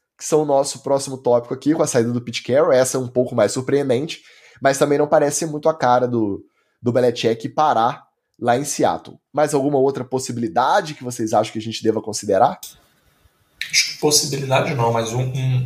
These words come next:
Speaker 2: um critério que eu acho que vai ser muito relevante aí vai ser essa relação de poder que cada franquia tem entre o dono, o G M e qual poder que o Belichick teria indo pra essa franquia.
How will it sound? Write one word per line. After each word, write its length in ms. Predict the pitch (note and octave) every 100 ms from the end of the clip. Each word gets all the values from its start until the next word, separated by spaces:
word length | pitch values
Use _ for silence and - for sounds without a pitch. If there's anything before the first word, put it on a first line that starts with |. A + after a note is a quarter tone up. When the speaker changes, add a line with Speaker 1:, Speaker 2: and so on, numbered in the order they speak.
| -
Speaker 2:
um 60 | -
critério 500 | C3+ B2 A#2 C3 C3
que 60 |
eu 60 | B2+
acho 140 | B2+
que 60 | B2
vai 100 | A#2+
ser 180 | - A2+
muito 260 | A#2 C3
relevante 680 | B2+ C#3 C3 B2 G#2+ A2 -
aí 440 | F#2+ C3+ - - - - -
vai 180 | A2 A2+
ser 720 | - - A2+ B2 C3 B2+ - _ _ _ _ _ _ _ _ -
essa 220 | G#2+ A#2+
relação 600 | B2+ C3+ B2+ - C#3+ E3
de 180 | C#3+ -
poder 460 | C3+ - A2 -
que 120 | -
cada 260 | - G#2+ G#2+
franquia 560 | - G#2+ G2+ G#2+ F#2 -
tem 460 | B2 C3+ C3 - -
entre 440 | G#2+ A#2+ A#2+ A#2
o 120 | G#2+
dono, 500 | A2 A#2 C3+ D3 D3+ B2
o 60 |
G 160 | A2+ A2+
M 420 | A2 A#2 C3+ D3
e 300 | D3+ D3 A#2+
qual 200 | C3 C3
poder 340 | C3 A2+ A#2+ B2
que 60 |
o 40 | B2+
Belichick 420 | A#2 A2+ - -
teria 500 | - G2+ G#2+ B2 B2+
indo 200 | B2 B2
pra 100 | B2+
essa 200 | B2 B2+
franquia. 440 | C#3+ C#3+ G2+ -